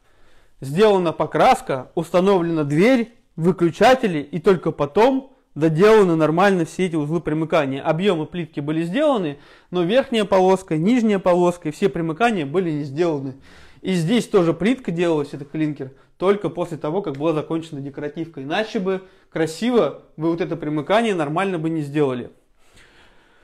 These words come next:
По периметру идёт короб. Здесь короб идёт в одной плоскости с мебелью.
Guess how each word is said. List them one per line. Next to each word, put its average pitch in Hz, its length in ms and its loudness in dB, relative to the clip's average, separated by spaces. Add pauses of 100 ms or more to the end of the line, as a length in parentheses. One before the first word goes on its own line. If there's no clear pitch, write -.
(260)
По 208 100 2
периметру 220 480 4
идёт 175 220 2
короб. 285 400 0 (120)
Здесь 202 260 -2
короб 196 320 0
идёт 185 180 0
в 185 40 -2
одной 180 180 -2
плоскости 165 440 -8
с 151 120 -12
мебелью. 214 600 2